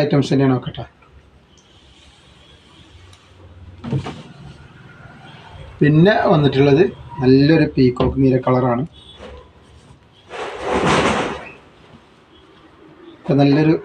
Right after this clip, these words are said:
വെറൈറ്റി ഐറ്റംസ് ആണ് ട്ടോ. വെറും നാനൂറ്റി തൊണ്ണൂറ് രൂപക്കാണ് ഷിപ്പിംഗ്. രണ്ട് പീസ് എടുക്കുമ്പോൾ നമ്മൾ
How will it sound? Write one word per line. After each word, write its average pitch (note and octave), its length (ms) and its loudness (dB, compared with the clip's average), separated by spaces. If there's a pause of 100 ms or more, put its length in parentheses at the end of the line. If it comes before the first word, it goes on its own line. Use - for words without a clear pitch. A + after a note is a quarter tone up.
വെറൈറ്റി C#3 540 2
ഐറ്റംസ് C3+ 420 0 (180)
ആണ് A#2+ 140 -6
ട്ടോ. A#2 100 -8 (1120)
വെറും C#3 260 2
നാനൂറ്റി C#3 420 2
തൊണ്ണൂറ് D3 280 2
രൂപക്കാണ് C#3+ 440 2
ഷിപ്പിംഗ്. C#3+ 420 0 (100)
രണ്ട് D#3 360 2
പീസ് F3+ 260 4
എടുക്കുമ്പോൾ D#3+ 340 0
നമ്മൾ D#3+ 160 4